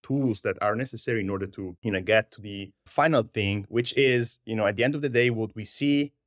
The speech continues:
what we use, and when it's out there, we say, "Well, you know, we, everybody uses the highways nowadays." If, if you look backward and you try to put yourself in the shoes of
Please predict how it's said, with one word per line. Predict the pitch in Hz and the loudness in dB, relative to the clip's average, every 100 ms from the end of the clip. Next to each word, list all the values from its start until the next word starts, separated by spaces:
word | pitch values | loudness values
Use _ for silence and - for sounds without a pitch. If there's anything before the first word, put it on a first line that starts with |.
| - | -2
what | 117 | 0
we | 113 | 0
use, | 110 127 135 135 131 - _ _ _ _ | 2 4 4 2 0 -8 _ _ _ _
and | 110 107 | -2 2
when | 113 | 2
it's | 110 120 | 2 6
out | 123 120 | 6 6
there, | 110 104 | 4 4
we | 98 | 0
say, | 95 95 | -2 -2
"Well, | 98 104 85 _ _ _ _ - | 2 2 2 _ _ _ _ -4
you | |
know, | 98 87 82 | -2 0 -2
we, | 95 104 98 - | -6 -6 -4 2
everybody | 147 117 110 98 | 4 6 4 2
uses | 101 101 90 | -4 -8 -8
the | |
highways | 85 90 87 85 - - | -2 0 0 -4 -10 -12
nowadays." | 98 85 82 69 - _ _ | -8 -8 -8 -12 -16 _ _
If, | 101 95 _ _ - | -12 -12 _ _ -6
if | 101 95 - | -2 -2 -4
you | 101 | -6
look | 101 113 | -4 -2
backward | - 113 131 - 85 - - - | 2 2 2 -10 -12 -12 -16 -12
and | 90 92 92 90 | -6 -6 -6 -10
you | 92 | -12
try | 95 - 110 | -8 0 0
to | 110 | 0
put | 101 107 - | -10 -10 -6
yourself | 101 - 107 104 104 | -8 -4 -2 -2 -2
in | 98 | -10
the | 92 | -10
shoes | - - 107 95 | -12 -8 -8 -6
of | 95 | -10